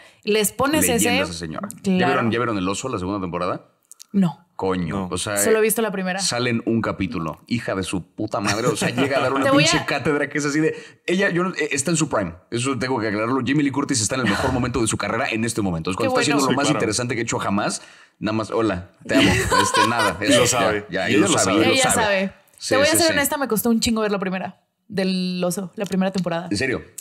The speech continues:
Speaker 2: Es que
Speaker 1: Empaticé
Speaker 2: es, es
Speaker 1: demasiado con los personajes.
Speaker 2: Coño, pero es que aparte es como muy
Speaker 1: Sí.
Speaker 2: frenética,
Speaker 3: Ujú.
Speaker 2: también cuesta
Speaker 3: Sí, sí, sí.
Speaker 2: verla. Pero bueno, me
Speaker 3: Te
Speaker 2: desvío del
Speaker 3: exige,
Speaker 2: tema.
Speaker 3: te exige
Speaker 1: Es-,
Speaker 3: mucho.
Speaker 1: estoy, estoy esperando para ver la segunda.
Speaker 2: Sí.
Speaker 1: Necesito un fin de semana para destrozarme con
Speaker 2: Pero
Speaker 1: el Oso.
Speaker 2: véanla, vean del Oso, sí.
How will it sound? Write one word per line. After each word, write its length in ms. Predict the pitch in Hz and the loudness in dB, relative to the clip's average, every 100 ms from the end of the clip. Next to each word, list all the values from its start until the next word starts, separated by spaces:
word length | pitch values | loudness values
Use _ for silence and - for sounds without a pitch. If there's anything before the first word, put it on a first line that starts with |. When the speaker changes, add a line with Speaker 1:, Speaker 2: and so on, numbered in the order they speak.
| - | 0
Speaker 2:
Es 80 | |
que 60 | 202 | 2
Speaker 1:
Empaticé 200 | 220 220 | 2 2
Speaker 2:
es, 80 | 233 | 2
es 40 | 240 | 2
Speaker 1:
demasiado 420 | 240 220 220 214 | 2 0 0 0
con 80 | 202 | 0
los 100 | 180 | 0
personajes. 400 | 170 180 170 165 | 0 0 0 -2
Speaker 2:
Coño, 180 | 143 123 | -2 0
pero 200 | 123 127 | 0 0
es 80 | |
que 40 | 135 | -2
aparte 200 | 135 143 | -2 -2
es 80 | 135 | -2
como 220 | 131 117 | -2 -2
muy 220 | 110 123 127 | 0 0 2
Speaker 1:
Sí. 60 | |
Speaker 2:
frenética, 480 | 113 208 185 117 120 | 2 2 2 0 -2
Speaker 3:
Ujú. 80 | 117 | 0
Speaker 2:
también 180 | 165 104 | 0 0
cuesta 380 | 117 110 110 95 | -2 -2 -2 0
Speaker 3:
Sí, 100 | 85 80 | 0 0
sí, 40 | 78 | 0
sí. 60 | |
Speaker 2:
verla. 200 | 90 82 | -2 -4
Pero 160 | 80 90 | -6 -4
bueno, 160 | 104 101 | 0 0
me 100 | 104 | 0
Speaker 3:
Te 40 | |
Speaker 2:
desvío 160 | 110 123 | 0 4
del 80 | |
Speaker 3:
exige, 120 | - - | 2 2
Speaker 2:
tema. 120 | - | -2
Speaker 3:
te 60 | |
exige 240 | - - 139 | -2 -2 0
Speaker 1:
Es-, 40 | 202 | 0
Speaker 3:
mucho. 180 | 190 | 0
Speaker 1:
estoy, 300 | 190 190 226 220 | 0 2 2 2
estoy 540 | - 196 226 220 220 233 | 2 0 0 0 2 2
esperando 400 | 233 214 190 196 | 2 0 0 0
para 120 | 175 | 0
ver 120 | 165 | 0
la 80 | 175 | 0
segunda. 360 | 180 160 160 160 | 0 0 -2 -2
Speaker 2:
Sí. 280 | - 98 - - | -2 -4 -8 -8
Speaker 1:
Necesito 460 | 202 196 190 208 220 | -2 -2 -2 0 0
un 80 | |
fin 120 | 214 214 | 0 0
de 80 | |
semana 340 | 214 202 185 190 | 2 2 2 0
para 240 | 196 175 165 | -2 0 0
destrozarme 480 | 165 160 185 175 190 | 2 2 2 2 2
con 80 | |
Speaker 2:
Pero 120 | 123 107 | 2 2
Speaker 1:
el 60 | 104 | 2
Oso. 60 | 113 | 2
Speaker 2:
véanla, 240 | 104 92 | 0 0
vean 240 | 98 98 | -2 -2
del 160 | 92 90 | -2 -2
Oso, 180 | 82 82 | -2 -4
sí. 140 | - | -6